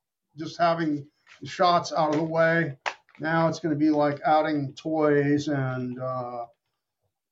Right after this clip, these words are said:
you know, getting it ready with, uh, I don't, I don't even have any inserts on this model here, but, um, I have them drawn now on my drawing. So that's, you know,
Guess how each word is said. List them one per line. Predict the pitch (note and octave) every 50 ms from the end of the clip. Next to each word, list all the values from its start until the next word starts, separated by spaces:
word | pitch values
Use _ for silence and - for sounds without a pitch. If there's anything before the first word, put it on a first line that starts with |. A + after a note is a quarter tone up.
| _ _ -
you | E3 F#3 F#3+
know, | D#3+ C#3+ C#3
getting | C3+ E3+ E3+ E3 D#3+ D#3
it | D#3+ D#3+ E3
ready | D#3+ D#3+ D#3 D3+ D3+ D3 C#3+ D3
with, | D#3 D3 D3 C#3 - _ D3+
uh, | D3+ C#3+ C#3 C3+ C3+ C3 B2+ B2+ B2+ -
I | E3+ F3+
don't, | F#3+ F#3+ F3+ F3+ -
I | F3+ F3
don't | F3
even | E3 D#3+ D3+
have | C#3+ D#3 D3+ C#3
any | D#3 D#3 D#3+ E3 F3+
inserts | F3+ F#3 F3+ - - D3 B2 A#2+ - -
on | C3+ B2 B2
this | B2+ A#2+ -
model | C#3 C3+ C3 B2 A#2+ C#3 B2+ -
here, | - D#3+ C#3 A#2 A2 A2+
but, | B2+ B2 B2 B2+ _ _ _ _ _ _ _ _ - C#3
um, | C3+ C3 C3 B2+ B2 _ _ _ _ _ _ -
I | D3 D3
have | E3 F3+ E3+ E3 D3
them | D#3 C#3+
drawn | C3+ - D3 D#3 D#3+ D#3 D3+ C#3+
now | C#3+ D3 D3 C#3+
on | C#3+ C#3 C#3 C#3
my | C3+ D3+ E3+ F3
drawing. | E3 D3 D3 C3 A#2 B2 C3+ C#3 C3 -
So | - - - C3 B2+ B2+ A#2+ B2 A#2+ A#2+ _ _ _ _ _ _ _ _ - - _ _ _ -
that's, | D3 D3+ D3+ D3 D3+ - - - - -
you | D3+ D3+ E3
know, | D#3+ D#3+ D#3+